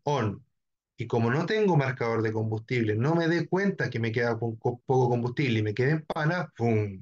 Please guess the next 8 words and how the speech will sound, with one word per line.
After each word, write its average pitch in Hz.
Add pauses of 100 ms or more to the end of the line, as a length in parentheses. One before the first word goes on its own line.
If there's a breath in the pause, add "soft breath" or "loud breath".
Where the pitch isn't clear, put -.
Me 101
quedé 113
en 131
pana. 127 (2000)
¿Qué -
va 180
a 175
pasar? 233